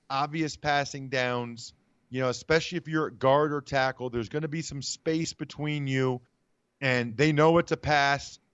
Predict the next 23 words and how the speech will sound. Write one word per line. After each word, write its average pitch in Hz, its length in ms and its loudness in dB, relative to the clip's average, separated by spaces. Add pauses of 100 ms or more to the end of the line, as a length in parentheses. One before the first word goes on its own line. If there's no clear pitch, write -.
(160)
So 131 500 2
if 104 160 -12
you 139 100 -8
jump 160 340 0
'em, 139 200 0
they 127 80 -4
might 143 260 0
be 156 120 -2
able 151 120 -2
to 143 80 -2
beat 147 400 -8
you 147 60 -4
real 139 260 0
quick. 131 460 0 (280)
One-on-one 196 580 4
pass 156 340 0
pro 107 400 0 (320)
was 135 180 0
the 123 80 -6
toughest 131 440 -2
thing 113 180 -6
for 110 140 -12
me. 95 260 -8